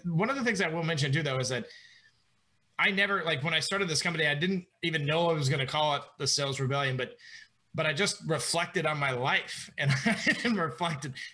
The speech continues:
We had other na-, we had three other names picked out, me and my business partner. But when I, the more that I reflected on my life and I've reflected on my walk, I recognized that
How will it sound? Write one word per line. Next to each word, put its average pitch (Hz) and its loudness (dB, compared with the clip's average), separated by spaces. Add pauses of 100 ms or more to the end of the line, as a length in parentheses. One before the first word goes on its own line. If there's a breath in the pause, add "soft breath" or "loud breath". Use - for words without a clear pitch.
We 214 4
had 190 2
other 208 2
na-, 202 2
we 220 2
had 180 -2 (240)
three 180 4
other 190 2
names 208 0
picked - -8
out, - -12 (220)
me 143 -2
and 135 -2
my 127 -2
business 156 -2
partner. 104 -6 (880 loud breath)
But 147 0
when 160 0
I, 151 2
the 151 -4
more 160 2
that 165 0
I 156 0
reflected 156 -4
on 147 0
my 135 0
life 175 0
and 131 -2
I've 127 -2
reflected 143 -4 (600)
on 165 2
my 139 2
walk, 160 2
I 135 0
recognized 135 0
that 131 -2